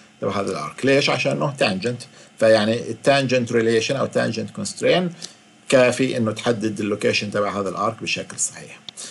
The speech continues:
طيب خليني ارسم هذولا تو تانجنت اركس. عشان اضيف هذولا الاركس راح اختار الكوماند اللي هنا، فلاحظ عندي اكثر من نوع انواع الاركس،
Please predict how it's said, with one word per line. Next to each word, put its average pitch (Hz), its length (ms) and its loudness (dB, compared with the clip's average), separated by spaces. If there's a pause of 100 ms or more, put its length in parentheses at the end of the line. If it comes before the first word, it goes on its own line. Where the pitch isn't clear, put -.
(160)
طيب 107 160 2
خليني 160 420 2
ارسم 156 260 2
هذولا 143 560 4 (140)
تو 139 160 2
تانجنت 123 540 -2
اركس. - 520 0 (440)
عشان 143 440 4
اضيف 135 460 2
هذولا 123 580 6
الاركس - 760 0 (120)
راح 123 360 0
اختار 120 640 2 (1900)
الكوماند 113 1120 4
اللي 95 200 0
هنا، 160 460 2
فلاحظ 143 600 4
عندي 143 360 0
اكثر 143 280 2
من 131 160 -2
نوع 131 280 2
انواع 123 320 2
الاركس، 123 540 -2